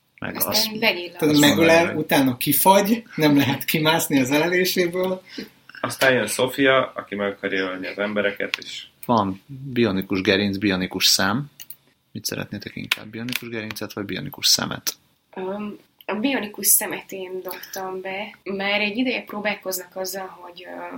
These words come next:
Speaker 2: hogy a, az emberi szembe, vagy a felületére ültetnek, öm, olyan, ö, olyan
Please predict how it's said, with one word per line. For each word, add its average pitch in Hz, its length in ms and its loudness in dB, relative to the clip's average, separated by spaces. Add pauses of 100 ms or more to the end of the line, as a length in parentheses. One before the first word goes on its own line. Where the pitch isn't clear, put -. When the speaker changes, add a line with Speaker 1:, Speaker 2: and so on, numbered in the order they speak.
Speaker 2:
hogy 175 260 -20
a, 170 160 -14 (680)
az 170 80 -18
emberi 180 260 -12
szembe, 170 640 -8
vagy 170 120 -10
a 170 140 -14
felületére 170 880 -8 (340)
ültetnek, 185 1000 -8
öm, 180 480 -8 (180)
olyan, 175 520 -10
ö, - 20 -8
olyan 175 360 -10